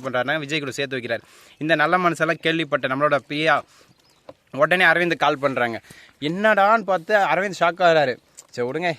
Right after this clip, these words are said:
ஏழைக்கு ஏத்த எள்ளுருண்டான்ற மாதிரி பிரியா திரும்ப வந்த உடனே அரவிந்துக்கு ஒரே சந்தோஷங்க. இதுக்கப்புறம் அரவிந்தும் பிரியாவை கடலை போட ஆரம்பிச்சிட்டாங்க. இதுக்கப்புறம் என்ன நடக்க போகுது, மல்லி விஜய் கல்யாணத்தோட அரவிந்த் பிரியா கல்யாணம் நடக்குமா நடக்காதா, இனி என்ன பண்ண போறாங்க அப்படின்ற சுவாரஸ்யமான தகவல்களை அடுத்தடுத்த வீடியோவில் அப்லோட் பண்றேன்.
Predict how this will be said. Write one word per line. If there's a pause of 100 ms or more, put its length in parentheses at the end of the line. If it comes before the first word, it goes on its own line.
ஏழைக்கு
ஏத்த
எள்ளுருண்டான்ற
மாதிரி (360)
பிரியா
திரும்ப
வந்த
உடனே
அரவிந்துக்கு
ஒரே
சந்தோஷங்க. (160)
இதுக்கப்புறம்
அரவிந்தும்
பிரியாவை
கடலை
போட
ஆரம்பிச்சிட்டாங்க. (480)
இதுக்கப்புறம்
என்ன
நடக்க
போகுது, (200)
மல்லி
விஜய்
கல்யாணத்தோட (160)
அரவிந்த்
பிரியா
கல்யாணம்
நடக்குமா
நடக்காதா,
இனி
என்ன
பண்ண
போறாங்க
அப்படின்ற
சுவாரஸ்யமான
தகவல்களை
அடுத்தடுத்த
வீடியோவில்
அப்லோட்
பண்றேன்.